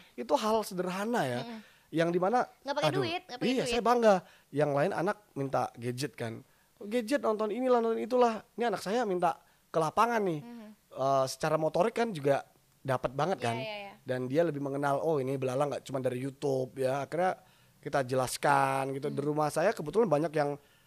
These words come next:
Speaker 1: sapi, kambing ya.
Speaker 2: Oh, deket-deket ini ya.
Speaker 1: Betul. Jerapah,
Speaker 2: Jadi
Speaker 1: gajah itu nyaris kayak Bonbin <laughs> lah rumah ya.
Speaker 2: Jadi itu,
Speaker 1: Iya.
Speaker 2: apa, nangkap
Speaker 1: Sampai anak saya
Speaker 2: kupu-kupu.
Speaker 1: itu tak suruh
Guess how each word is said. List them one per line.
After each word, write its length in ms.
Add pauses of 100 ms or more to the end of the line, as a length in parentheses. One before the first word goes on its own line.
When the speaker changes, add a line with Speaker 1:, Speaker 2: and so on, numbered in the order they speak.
Speaker 1:
sapi, 640
kambing 720
ya. 240
Speaker 2:
Oh, 120
deket-deket 480
ini 80
ya. 80
Speaker 1:
Betul. 560 (340)
Jerapah, 480
Speaker 2:
Jadi 100
Speaker 1:
gajah 360
itu 140
nyaris 280 (400)
kayak 300
Bonbin 440
<laughs> 100
lah 200
rumah 200
ya. 180 (220)
Speaker 2:
Jadi 260
itu, 140
Speaker 1:
Iya. 340
Speaker 2:
apa, 160
nangkap 160
Speaker 1:
Sampai 220
anak 200
saya 140
Speaker 2:
kupu-kupu. 140
Speaker 1:
itu 80
tak 100
suruh 280